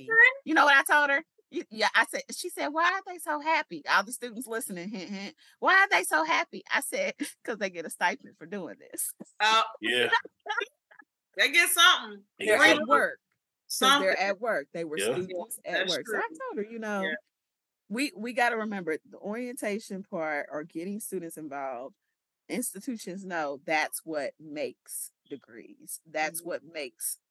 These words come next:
Speaker 2: graduates. And that's what makes really successful students.
Speaker 1: That's true. I do wanna touch on when you all are sharing, you know,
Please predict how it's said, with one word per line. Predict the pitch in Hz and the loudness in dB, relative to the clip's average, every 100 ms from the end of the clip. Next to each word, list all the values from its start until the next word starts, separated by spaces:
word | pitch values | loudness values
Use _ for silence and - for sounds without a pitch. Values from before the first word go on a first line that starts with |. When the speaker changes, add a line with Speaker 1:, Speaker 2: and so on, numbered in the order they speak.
| _ _ | _ _
Speaker 2:
graduates. | 170 127 123 131 - 101 - - - | -2 -2 -2 -10 -14 -16 -8 -8 -6
And | 170 151 | -8 -6
that's | 143 - | -6 -6
what | 135 | -8
makes | 139 - | -8 -10
really | 151 139 165 | -14 -12 -12
successful | - - - - 214 | -12 -10 -10 -8 -8
students. | - 359 208 _ - - _ _ _ | -6 -8 -8 _ -20 -20 _ _ _
Speaker 1:
That's | 170 185 | -10 -10
true. | - 214 185 - | -8 -6 -6 0
I | 208 233 | 2 2
do | 277 | -2
wanna | 254 208 | -2 -2
touch | 196 220 196 | 0 -2 -2
on | 208 190 | -4 -6
when | 185 180 | -6 -8
you | 185 190 | -10 -6
all | 185 170 160 156 - | -2 -2 -2 -6 -8
are | 170 165 | -6 -4
sharing, | - 190 175 170 | -2 -2 -2 -4
you | 170 170 | -8 -10
know, | 160 | -8